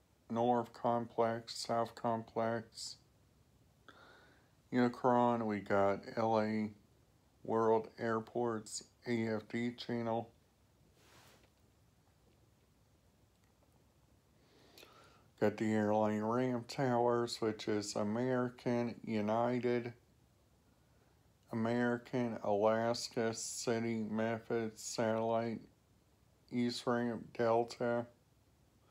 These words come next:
Now, they use all the airlines here, so we probably won't talk about all of them. We'll only talk about a couple of them. They got...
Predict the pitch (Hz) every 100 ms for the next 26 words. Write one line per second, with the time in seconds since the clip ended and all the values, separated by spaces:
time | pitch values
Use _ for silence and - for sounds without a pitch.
0 | _ _ _ _ _ _ _ _ _ _
1 | 113 104 101 120 135 143 135 123 123 123
2 | 120 - - - 113 113 110 107 98 95
3 | 92 92 95 95 98 - 101 - 107 104
4 | - - 139 143 156 127 120 120 - -
5 | 113 110 113 110 107 - - 104 98 -
6 | - - - - _ _ _ _ _ -
7 | - - _ _ _ _ - 117 117 117
8 | - 113 110 110 104 - - 110 104 110
9 | 95 - - - 123 117 110 113 107 107
10 | 104